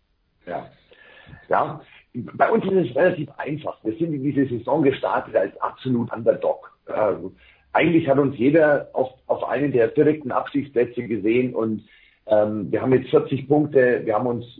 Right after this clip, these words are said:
ich denke, mit der Art und Weise, wie wir unterwegs waren, auch ein bisschen Respekt verschafft in der Liga.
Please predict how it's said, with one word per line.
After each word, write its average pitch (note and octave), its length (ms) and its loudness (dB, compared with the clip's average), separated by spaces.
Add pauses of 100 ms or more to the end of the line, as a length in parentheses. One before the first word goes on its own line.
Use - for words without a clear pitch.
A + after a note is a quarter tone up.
(160)
ich G#2+ 240 -8
denke, A2+ 460 0 (260)
mit G#2+ 100 -4
der A2+ 140 6
Art - 220 -2
und A2 100 -2
Weise, G#2+ 240 -2
wie A2 220 -4
wir G#2+ 140 4
unterwegs G#2 520 0
waren, G2 280 0
auch G#2 200 -4
ein G#2 80 -10
bisschen A2+ 300 -8
Respekt G2+ 480 0
verschafft A#2 460 -2
in A2+ 100 -8
der G#2 100 2
Liga. G2 440 0